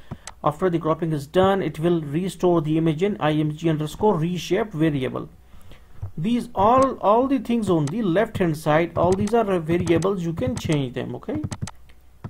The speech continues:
But it doesn't mean that if, if, if you will change this left here,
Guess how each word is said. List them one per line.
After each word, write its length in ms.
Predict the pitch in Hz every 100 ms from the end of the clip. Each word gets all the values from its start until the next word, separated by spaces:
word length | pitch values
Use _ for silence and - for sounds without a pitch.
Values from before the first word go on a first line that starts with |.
| - -
But 220 | 160 160
it 120 | 180
doesn't 300 | 190 208 254
mean 200 | 233 233
that 160 | 214 -
if, 200 | 202 208
if, 220 | 202 - -
if 220 | 202 190
you 60 | 208
will 180 | 202
change 380 | 170 - 185 165
this 200 | 143 -
left 520 | 135 151 160 202 - -
here, 500 | 151 202 262 262